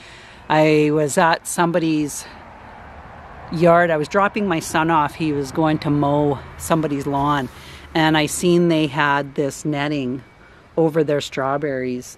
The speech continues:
and I just figured, "Oh my gosh, that's genius." So I went and picked up some netting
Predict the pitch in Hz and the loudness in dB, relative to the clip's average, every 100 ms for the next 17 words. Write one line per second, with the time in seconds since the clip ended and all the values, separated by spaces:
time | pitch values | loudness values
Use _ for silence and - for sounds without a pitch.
0 | - 139 131 127 127 127 131 - - _ | -12 -8 -6 -6 -6 -4 -6 -8 -18 _
1 | _ _ _ _ - 147 151 147 143 - | _ _ _ _ -14 -4 -4 -2 -6 -4
2 | 143 139 135 - 143 151 139 131 139 131 | -4 -2 -6 -8 -6 -4 -4 -6 -6 -6
3 | 127 - - 147 143 - - 127 147 151 | -8 -12 -14 -8 -8 -8 -14 -6 -4 -2
4 | 127 123 - - - - - - - 143 | -2 -6 -12 -20 -20 -20 -20 -6 -2 0
5 | 135 139 143 - 143 143 147 147 139 - | 0 -2 -4 -8 -4 -2 0 -2 -6 -12
6 | - - - 139 147 202 226 233 | -12 -12 -10 -8 -4 -2 -2 -2